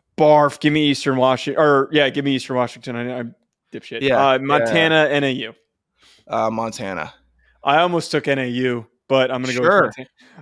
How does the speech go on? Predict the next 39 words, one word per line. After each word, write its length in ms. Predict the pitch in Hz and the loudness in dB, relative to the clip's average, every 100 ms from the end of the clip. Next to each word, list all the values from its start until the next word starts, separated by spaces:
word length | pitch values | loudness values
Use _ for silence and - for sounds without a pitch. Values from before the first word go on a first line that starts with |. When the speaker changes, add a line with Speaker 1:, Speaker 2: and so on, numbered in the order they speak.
| - | 0
Speaker 1:
I 100 | 175 | 2
love 240 | 196 269 311 | 4 4 4
the 80 | |
one 300 | 233 190 208 | 4 4 4
guy 240 | 170 165 185 | 4 4 4
who 80 | 170 | 2
comments 460 | - 151 160 156 | 2 2 2 -2
on 80 | 160 | -2
all 140 | 151 151 | 0 0
of 60 | |
our 120 | 147 131 | 0 -2
videos. 440 | 139 143 147 143 _ _ _ | 0 2 2 0 _ _ _
It's 100 | - | -4
like, 100 | 135 | 0
"Oh, 260 | 165 190 185 | 4 4 2
you, 260 | 180 196 151 | 0 -4 -2
you 160 | 170 | 0
guys 320 | 185 180 175 | 2 2 0
don't 260 | 160 175 165 | 2 2 2
give 200 | 160 160 | 0 2
any 340 | 185 214 226 | 4 4 4
attention. 540 | 196 - 180 170 - 147 | 2 0 -2 -2 -4 -4
The 100 | 147 | 0
word 260 | 165 196 | 4 4
Montana 540 | 185 180 165 180 175 180 | 4 0 0 0 2 4
doesn't 260 | 170 151 | 2 0
come 160 | - 165 | -2 2
out 220 | 170 175 | 4 2
of 80 | 180 | 2
your 80 | 175 | 0
mouth 400 | 170 175 165 147 | 0 0 0 -4
Speaker 2:
They're 280 | 143 165 190 | -4 2 4
Speaker 1:
once." 260 | 196 208 277 | 4 6 8
Speaker 2:
boring. 460 | 269 226 196 160 120 101 - _ | 6 6 4 2 0 -4 -8 _
Speaker 1:
Montana 460 | 190 240 294 330 359 | 2 4 4 4 6
hasn't 340 | 349 320 262 | 4 2 -4
played 440 | - 240 294 359 381 | -4 4 6 6 2
anyone. 720 | 339 254 220 214 202 175 143 - - _ | 2 4 4 4 4 0 -2 -10 -12 _
What? 240 | 220 277 | -2 0